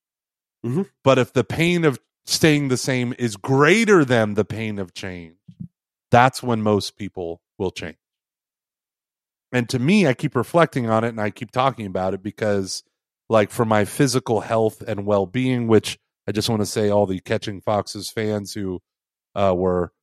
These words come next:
Speaker 2: uh, saddened, heartbroken, whatever, uh, encouraging words that you sent me via email. Thank you. Appreciate it all. Um, but, like, my weight stuff,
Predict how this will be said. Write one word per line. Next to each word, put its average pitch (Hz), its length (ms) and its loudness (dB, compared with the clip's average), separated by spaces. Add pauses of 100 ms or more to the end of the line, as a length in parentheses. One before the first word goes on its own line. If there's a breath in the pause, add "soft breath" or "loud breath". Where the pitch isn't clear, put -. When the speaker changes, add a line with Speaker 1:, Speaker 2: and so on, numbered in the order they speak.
(100)
Speaker 2:
uh, 85 480 0 (140)
saddened, 143 580 2
heartbroken, 127 1080 0 (560)
whatever, 120 880 4
uh, 110 420 6
encouraging 127 720 4
words 120 320 4
that 123 80 0
you 113 100 -4
sent 113 220 -4
me 113 120 -4
via 107 240 -2 (140)
email. 101 300 -4
Thank 110 200 -8
you. 107 120 -4 (380)
Appreciate 101 360 -2
it 92 80 -4
all. 87 220 -2 (520)
Um, 104 360 2 (180)
but, 127 120 0
like, 120 180 2
my 117 200 4
weight 107 400 0
stuff, 87 520 -6